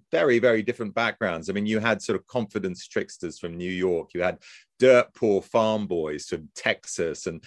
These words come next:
West Virginia. And you had college boys from, from, you know, from New England and, and other parts of, of America, doctors' sons. And,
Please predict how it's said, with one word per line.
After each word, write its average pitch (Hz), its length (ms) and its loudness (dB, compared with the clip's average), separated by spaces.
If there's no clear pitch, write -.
West 107 300 2
Virginia. 92 640 -2
And 147 100 2
you 180 100 4
had 190 220 4
college 185 400 0
boys 85 320 -2
from, 107 260 0
from, 110 300 -2
you 117 100 2
know, 101 160 4
from 107 360 0
New 120 180 6
England 107 420 2
and, 101 260 -2
and 104 340 -4
other 110 200 2
parts 92 400 -2
of, 95 140 -4
of 90 120 -8
America, 90 420 -4
doctors' - 540 -4
sons. 92 420 -2
And, 90 160 -6